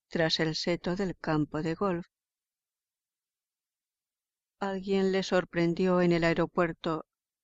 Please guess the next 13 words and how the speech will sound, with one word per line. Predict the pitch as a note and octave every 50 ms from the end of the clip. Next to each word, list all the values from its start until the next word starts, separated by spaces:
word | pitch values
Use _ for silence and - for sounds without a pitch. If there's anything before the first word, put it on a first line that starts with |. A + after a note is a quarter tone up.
| _ _
tratando | _ - D#3+ D#3+ D3+ - - E3+ E3+ E3+ E3+ E3+ F3+
de | F3+ F3+ E3 D#3 -
cargarle | _ - D#3 D3+ D3 D3+ D#3+ E3 E3 D#3+ D#3+ D#3+ D#3+
la | D#3 D#3+ E3
maleta | E3+ F3 F3 F3 E3+ D3+ _ - D#3 D3+ _ _ _ _ _
a | - F#3
un | F#3 E3+ D#3+ D#3
turista. | - - D#3+ D#3 G3 G#3 G3+ - _ - D3 D3 - _ _ _ _ _ _ _ _ _ _ _ _ _ _ _ _ _ _ _ _ _ _ _ _ _ _ _ _ _ _ _ _ _ _ _ _ _ _ _ _ _ _ _ _ _ _ -
No | G#3 G#3+ A3 G#3+
faltaron | - A3+ G#3+ G#3 G#3 - A3 G#3+ G#3 G#3 G#3 G3
quienes | _ - G3+ G3 F#3+ F#3+ F#3+ G3
lo | F#3 F#3
encontraron | F#3 F3+ - - F3+ F3+ F3+ F3+ - A3+ C4 C4 C4 C4 C4 B3+ A#3+ B3